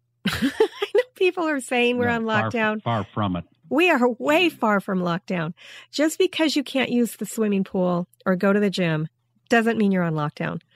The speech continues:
Speaker 1: We can still leave
Speaker 2: Right.
Speaker 1: the house. You know, he, my team member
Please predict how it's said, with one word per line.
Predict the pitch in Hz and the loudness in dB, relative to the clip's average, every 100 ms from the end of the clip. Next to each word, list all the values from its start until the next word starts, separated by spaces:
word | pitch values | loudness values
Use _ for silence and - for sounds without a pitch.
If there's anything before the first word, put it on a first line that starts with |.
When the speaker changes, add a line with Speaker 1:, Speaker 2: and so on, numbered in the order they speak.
| - - - | -20 -20 -16
Speaker 1:
We | - 208 294 330 | -6 0 2 2
can | 349 302 | 0 -2
still | 262 233 | 0 2
leave | 233 214 | 2 2
Speaker 2:
Right. | |
Speaker 1:
the | 202 | 2
house. | 202 175 - - - _ _ - | 2 0 -2 -10 -18 _ _ -4
You | 208 | -2
know, | 202 | -2
he, | - - 294 330 - | -6 -4 0 2 2
my | 226 233 285 359 | 0 0 0 -4
team | - 349 277 | -4 -2 0
member | 214 180 180 190 | 0 0 0 -2